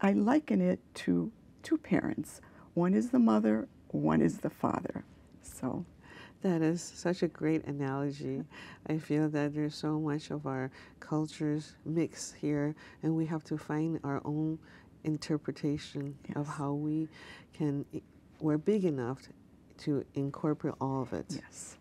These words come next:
Speaker 2: Yes, we're
Speaker 1: Yes.
Speaker 2: not one or the
Speaker 1: Yes.
Speaker 2: other. We're not confused. <laughs> We're
Speaker 1: No.
Speaker 2: not split.
Speaker 1: No.
Speaker 2: We're just big enough to hold all
Speaker 1: Yes.
Speaker 2: that within us.
Speaker 1: Yes.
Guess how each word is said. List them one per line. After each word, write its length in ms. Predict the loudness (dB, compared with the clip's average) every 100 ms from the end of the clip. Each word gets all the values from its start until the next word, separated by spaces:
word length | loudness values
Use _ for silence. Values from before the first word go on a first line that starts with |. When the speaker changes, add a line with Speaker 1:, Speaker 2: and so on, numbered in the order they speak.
| -4
Speaker 2:
Yes, 280 | -4 -2
we're 160 | 2 2
Speaker 1:
Yes. 80 | 2
Speaker 2:
not 280 | 2 0 -2
one 560 | -4 -2 0 0 -2 0
or 100 | 0
the 120 | 2
Speaker 1:
Yes. 100 | 0
Speaker 2:
other. 260 | 0 0 2
We're 160 | 2
not 280 | 0 -2 -4
confused. 720 | -4 -4 -2 4 6 6 10
<laughs> 140 | 10 12
We're 200 | 12 12
Speaker 1:
No. 180 | 12 10
Speaker 2:
not 220 | 6 2 -6 -8 -8
split. 600 | -2 6 8 10 8 2 -12 -2
Speaker 1:
No. 120 | 6
Speaker 2:
We're 140 | 8 8
just 440 | 6 2 2 -2 -16 -8 2
big 200 | 4 4
enough 360 | 2 0 -2
to 160 | -2 -2
hold 340 | -2 -2 -2 -2
all 120 | 0
Speaker 1:
Yes. 180 | 2 2
Speaker 2:
that 180 | 2 0
within 380 | -2 -2 -4 -4
us. 300 | -6 -10 -4
Speaker 1:
Yes. 460 | -4 -4 -16 -20